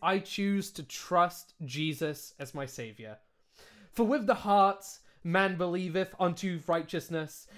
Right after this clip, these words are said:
and with the mouth confession is made unto salvation. For whosoever shall call upon the name of the Lord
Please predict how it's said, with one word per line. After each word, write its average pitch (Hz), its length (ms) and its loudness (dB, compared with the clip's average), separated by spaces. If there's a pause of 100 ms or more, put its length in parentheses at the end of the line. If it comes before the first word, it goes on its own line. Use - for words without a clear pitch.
(100)
and 208 120 4
with 196 120 0
the 196 80 2
mouth 196 480 0
confession 139 680 -4 (200)
is 151 180 -2
made 156 340 0
unto 170 400 0
salvation. 127 840 -2 (220)
For 240 120 8
whosoever 202 480 4
shall 156 320 0
call 175 360 0
upon 156 440 -2
the 143 60 -4
name 143 320 -2
of 135 80 -10
the 143 80 -2
Lord 135 440 -2